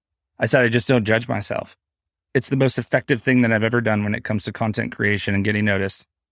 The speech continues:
is I truly am exactly who you see is exactly what you get. And I've made a commitment to myself in these small sprints of creating daily content, just one piece of content per day.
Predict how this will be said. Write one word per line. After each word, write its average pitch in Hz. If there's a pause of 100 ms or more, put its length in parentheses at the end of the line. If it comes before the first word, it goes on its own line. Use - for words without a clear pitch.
(260)
is 117
I 117 (100)
truly 127
am 110 (600)
exactly 120
who 127
you 123
see 113
is 92
exactly 104
what 101
you 110
get. 101 (560)
And 120
I've 113
made 123
a 120
commitment 131
to 131
myself 104 (300)
in 113
these 107
small 131
sprints - (400)
of -
creating 110
daily 107
content, 101
just 98
one 117
piece 117
of 117
content 107
per 110
day. 95